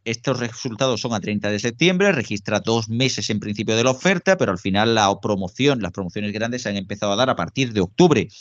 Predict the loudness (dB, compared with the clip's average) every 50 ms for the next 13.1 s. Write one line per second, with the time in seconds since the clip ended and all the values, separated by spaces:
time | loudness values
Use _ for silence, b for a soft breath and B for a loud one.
0 | B B B B B -2 -2 -2 -2 -2 0 0 0 0 0 2 2 4 4 4
1 | 2 0 -2 -6 _ _ _ _ _ -4 -2 -2 0 0 2 2 2 2 0 0
2 | -2 -2 -4 -6 -8 _ _ _ _ _ _ _ _ _ _ _ _ _ 2 2
3 | 4 4 4 2 2 2 0 2 4 4 2 2 4 2 2 2 2 -2 _ _
4 | -2 0 0 2 2 2 2 2 2 0 0 -2 -2 -4 -4 -4 -4 -4 -4 -4
5 | -6 -6 -8 -10 -6 -6 -4 -4 -2 -4 -2 -2 0 0 0 -2 -2 -10 _ -2
6 | 0 2 2 0 0 0 0 0 -2 -4 -4 -4 -2 -2 -2 0 0 2 2 2
7 | 2 2 b b b b b b b _ _ _ 2 4 4 4 4 2 0 -2
8 | -4 -8 _ _ -12 -10 -4 -2 -2 -4 -4 _ _ -4 -4 0 0 0 0 0
9 | -4 -6 -6 -6 -4 -2 -2 -2 -2 -2 -2 -2 -2 0 0 2 2 2 0 0
10 | -4 -4 -4 -4 -2 -2 -2 0 2 0 0 0 0 0 2 0 0 b b b
11 | b b _ _ _ 0 2 2 2 2 0 -2 -4 -2 -2 -2 -2 -2 -2 -2
12 | -4 -6 -8 -10 -8 -4 -2 -2 -2 -2 -2 -2 0 0 -2 -2 0 2 2 2
13 | 2 2